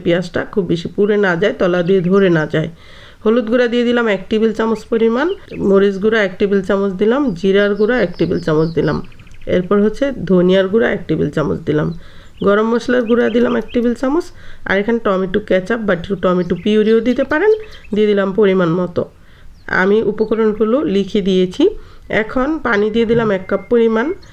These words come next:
এরপর নেড়ে চেড়ে সব কিছু খুব ভালোভাবে মিশিয়ে নিয়ে একটা ঢাকনা দিয়ে ঢেকে পাঁচ মিনিট কষিয়ে নিব লো মিডিয়াম হিটে। খুব সুন্দর মতো মশলাটা কষানো হয়ে গিয়েছে, তেলটা একদম উপরে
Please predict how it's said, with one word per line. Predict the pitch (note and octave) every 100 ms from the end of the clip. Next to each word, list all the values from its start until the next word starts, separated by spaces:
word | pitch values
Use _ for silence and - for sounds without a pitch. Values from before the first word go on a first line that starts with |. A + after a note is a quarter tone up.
| - - G3
এরপর | G3 G#3+ G#3
নেড়ে | G3+ G#3
চেড়ে | G#3+ C4 B3+
সব | F3+ E3+
কিছু | E3+ G#3 G#3+
খুব | G#3 E3+
ভালোভাবে | F3 E3+ F#3 F#3 G3 F#3+
মিশিয়ে | G3 G3 A3 A3+
নিয়ে | B3+ F#4 - - - F3+
একটা | F3+ F#3+ F3
ঢাকনা | F3 F3+ G#3 G#3
দিয়ে | A#3 A#3 F#3
ঢেকে | A3+ A3+ B3 -
পাঁচ | E3+ E3+ G3
মিনিট | G3+ B3+ -
কষিয়ে | F3+ F3+ G#3 G#3
নিব | G#3+ E4+ - - - - -
লো | F#3 F#3+
মিডিয়াম | F#3 E3 D#3+ E3
হিটে। | E3 - - - -
খুব | C4 B3+ A#3+
সুন্দর | A#3 B3+ B3+
মতো | A#3 A#3 G#3
মশলাটা | F#3+ G#3 G3+ A3+ G#3+
কষানো | G3 G#3 G#3+ A3+
হয়ে | G#3+ G#3 G3
গিয়েছে, | G#3 F#3+ F#3+ B3+
তেলটা | G3 F#3+ F#3+ A3 A3 G3
একদম | G3+ B3 A#3+ G3
উপরে | F#3 G#3 A3